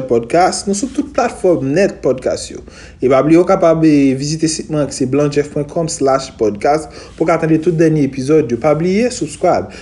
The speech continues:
Lè yon nouvo podcas sòti, l ap disponib sou YouTube, sou tout kote nèt. Yon fason pou mwen kapab enspire w tou de de lòt moun. Fò w ban m di tou,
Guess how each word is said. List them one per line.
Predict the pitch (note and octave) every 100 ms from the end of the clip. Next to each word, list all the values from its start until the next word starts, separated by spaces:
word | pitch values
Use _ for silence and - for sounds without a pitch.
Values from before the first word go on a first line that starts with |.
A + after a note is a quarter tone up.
| -
Lè | A#2 B2
yon | F3 G3
nouvo | G3+ E3 D3+ D#3 A#2
podcas | C3 B2+ B2+ - -
sòti, | C3+ - A#3 A#3 - -
l | A#2
ap | A#2+
disponib | C3 - D3+ D#3 D#3
sou | - C3 B2+ A#2+ - - - -
YouTube, | C#3 D#3+ G3 G3+ E3 - -
sou | -
tout | A3+ G#3
kote | A#3+ G3
nèt. | G3 C#4+ - -
Yon | E3
fason | F3 - G3 A#3 - - -
pou | -
mwen | E3+
kapab | E3+ E3 - F4 D4 C#3+ - - - -
enspire | F#3 - - D#3+
w | E3 B3+ F#3+ A#2+ A2 - - - - -
tou | D#4+ D4 - - - - - - - - - - -
de | B2+ E3 D#3+ D#3 - - - - - - - - - - - -
de | D#3 D#3+
lòt | F3+ F3 G3
moun. | C#4+ G3 A#3
Fò | C#4+
w |
ban | E4+ D4+
m |
di | F#3+
tou, | C#3+ A#2